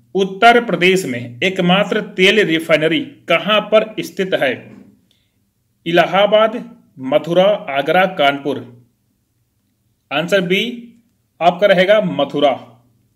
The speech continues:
प्रारंभिक लेखों की वह कौन सी पुस्तक है जिसमें समस्त लेन देन तिथवार लेखे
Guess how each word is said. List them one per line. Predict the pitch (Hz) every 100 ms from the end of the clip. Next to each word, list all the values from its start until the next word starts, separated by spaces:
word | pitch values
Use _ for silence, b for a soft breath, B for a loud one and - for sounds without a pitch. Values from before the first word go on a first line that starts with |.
| _ _ _ _ _ _ _ _ _ _ _ _ _ _ _ _ -
प्रारंभिक | 190 190 196 202 254 208
लेखों | 175 180 180 214
की | 220
वह | 226 208 208
कौन | 190 214
सी | 180 208
पुस्तक | 185 175 - 190
है | 190 190
जिसमें | 175 185 202
समस्त | - 185 208 202
लेन | 165 165 147
देन | 165 139 113 - _ _ _ _ _
तिथवार | 214 208 175 170 180 131 131
लेखे | 143 170 175 175 208